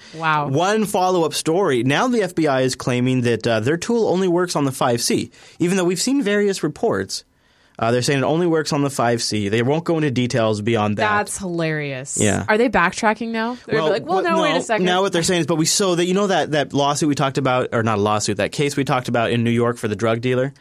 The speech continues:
Speaker 1: Yeah.
Speaker 2: There's like, "Yeah, we still need Apple's help for that. We still want help.
Speaker 1: Yeah.
Speaker 2: Can you help us on that one?" So,
Speaker 1: A-holes.
Speaker 2: yeah, we'll keep an, we'll
Speaker 1: Wow.
Speaker 2: keep an eye on that. Hey,
Speaker 1: That's
Speaker 2: uh,
Speaker 1: great.
Speaker 2: your friend,
Speaker 1: Yes.
Speaker 2: your buddy, Mark
Speaker 1: Yes.
Speaker 2: Zuckerberg,
Speaker 1: Yes.
Speaker 2: is, uh, updating Facebook like a mo right now because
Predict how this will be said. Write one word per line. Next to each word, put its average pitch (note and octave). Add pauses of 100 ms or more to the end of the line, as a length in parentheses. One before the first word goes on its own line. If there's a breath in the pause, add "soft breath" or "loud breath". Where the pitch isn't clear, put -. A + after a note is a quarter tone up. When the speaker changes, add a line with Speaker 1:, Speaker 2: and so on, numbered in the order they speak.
Speaker 1:
Yeah. D3+ (160 loud breath)
Speaker 2:
There's A#2
like, A#2+
"Yeah, D#3
we D#3+
still F#3
need E3+
Apple's C3+
help B2
for G#2+
that. F#2+ (360)
We C3
still D3
want B2
help. C#3
Speaker 1:
Yeah. F3+
Speaker 2:
Can C3
you C3+
help B2+
us B2
on A#2
that A2
one?" A#2+
So, -
Speaker 1:
A-holes. F#3+
Speaker 2:
yeah, G#2
we'll C#3
keep F3+
an, A3
we'll G#3+
Speaker 1:
Wow. -
Speaker 2:
keep B2+
an G2+
eye G2+
on G2
that. G#2 (180 loud breath)
Hey, G#3+
Speaker 1:
That's G3
Speaker 2:
uh, -
Speaker 1:
great. D#3
Speaker 2:
your F3+
friend, G#3
Speaker 1:
Yes. F#3
Speaker 2:
your D3+
buddy, C3
Mark D3
Speaker 1:
Yes. C#3+
Speaker 2:
Zuckerberg, C#3
Speaker 1:
Yes. F3
Speaker 2:
is, C#3
uh, B2
updating D#3
Facebook E3
like C3+
a A#2+
mo D3+
right C3
now G#2+
because A2+